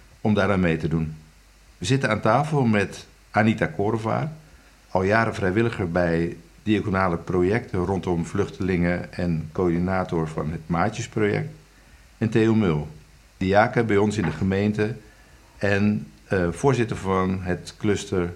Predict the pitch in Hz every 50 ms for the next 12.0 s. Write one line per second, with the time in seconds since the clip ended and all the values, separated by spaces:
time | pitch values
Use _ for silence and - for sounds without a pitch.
0 | - - - - 101 95 92 - - - 85 80 82 82 78 - - 78 80 76
1 | 78 - - - - - _ _ - - - - _ _ - - - 73 87 185
2 | - 127 117 104 110 110 110 110 113 98 107 104 107 101 101 101 92 98 98 98
3 | 98 95 - - - 95 92 90 - 98 95 - - 107 110 110 110 - - -
4 | - - - - - - - 113 110 123 117 107 117 110 120 123 120 - - 95
5 | 98 90 95 - - 101 95 90 - - 104 92 92 98 107 135 143 - - -
6 | - - - _ - - - 87 82 85 87 85 82 - - - - - - -
7 | 90 90 113 120 120 113 110 107 92 - - 131 - 95 85 78 78 78 - -
8 | - - - - - - - - 110 87 90 104 104 101 98 95 - - 92 82
9 | 78 78 78 78 78 - - - - - _ _ _ _ - - - - - -
10 | 98 92 90 87 98 101 - - 107 98 - - 120 110 95 95 98 92 85 78
11 | 80 78 78 85 85 82 85 85 80 82 82 80 85 82 78 - - 76 76 78